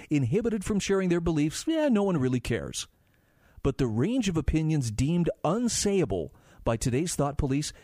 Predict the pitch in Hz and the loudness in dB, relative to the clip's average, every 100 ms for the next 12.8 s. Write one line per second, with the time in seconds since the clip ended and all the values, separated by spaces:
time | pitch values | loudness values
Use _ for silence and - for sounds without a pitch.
0 | - 151 - - 233 170 120 139 240 185 | -8 -6 -4 -2 -2 -2 0 0 0 0
1 | 170 147 156 240 - 85 60 - _ _ | 0 0 0 -2 -2 -6 -6 -14 _ _
2 | _ _ _ _ 117 110 113 160 160 147 | _ _ _ _ -2 0 0 0 -2 -2
3 | 143 175 156 123 127 117 131 143 135 131 | 0 0 0 0 0 0 0 0 0 -2
4 | - - 131 160 175 147 151 127 135 - | -2 -2 -2 0 0 0 0 0 -2 -2
5 | 214 - 123 113 113 131 131 120 117 139 | -2 0 0 0 0 0 0 0 0 -2
6 | - - 170 160 151 - 285 208 - - | -6 -14 -4 -2 0 0 0 0 -4 -8
7 | - 127 233 208 85 - - - - 240 | -4 0 2 0 -4 -6 -10 -4 0 2
8 | 190 95 - - - 175 262 277 240 247 | 0 -2 -6 -8 -6 -2 0 0 0 0
9 | 247 131 92 - - - _ _ _ _ | 0 -2 -2 -6 -10 -12 _ _ _ _
10 | _ _ _ - 143 220 214 226 190 - | _ _ _ -2 0 2 2 2 2 2
11 | 247 226 - 208 202 180 196 160 135 202 | 0 0 0 0 0 0 0 0 0 0
12 | 185 - - 240 240 131 90 - | -2 -4 -2 0 0 0 -4 -6